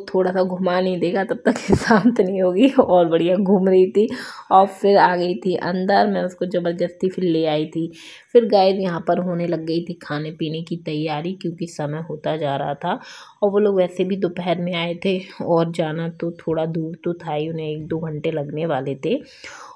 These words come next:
और यहाँ पर छोटी वाली ही बना रही थी खाना पीना। तो फिर यहाँ पर खाना लग गया था दोनों भाइयों को और यहाँ पर मेरे, वेट भी हो रहा था मेरे हस्बैंड का क्योंकि उन्हें भी ड्यूटी से आना था।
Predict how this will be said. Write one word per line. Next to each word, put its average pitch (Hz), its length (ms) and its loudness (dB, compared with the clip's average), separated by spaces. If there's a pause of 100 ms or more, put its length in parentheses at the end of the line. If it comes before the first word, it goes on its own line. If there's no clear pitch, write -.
और 214 80 6
यहाँ 196 360 2
पर 185 140 4
छोटी 185 400 -4
वाली 170 240 0
ही 185 120 -4
बना 160 280 -4
रही 147 140 -2
थी 165 180 -6
खाना 160 360 -6 (120)
पीना। 160 320 -4 (600)
तो 220 120 2
फिर 185 320 -2
यहाँ 180 360 -4
पर 180 220 -2
खाना 170 480 -6
लग 170 360 -4
गया 170 240 -2
था 180 200 -4
दोनों 165 400 -4
भाइयों 160 420 -4
को 196 240 0
और 180 120 2
यहाँ 180 360 -4
पर 180 140 2
मेरे, 170 320 -4
वेट 175 380 -2
भी 185 100 0
हो 175 120 2
रहा 165 120 0
था 170 140 -6
मेरे 165 220 -2
हस्बैंड 165 460 -4
का 170 180 -2
क्योंकि 170 340 -6
उन्हें 160 240 -4
भी 175 100 -2
ड्यूटी 165 360 -4
से 170 200 -4
आना 151 300 -6
था। 175 240 -6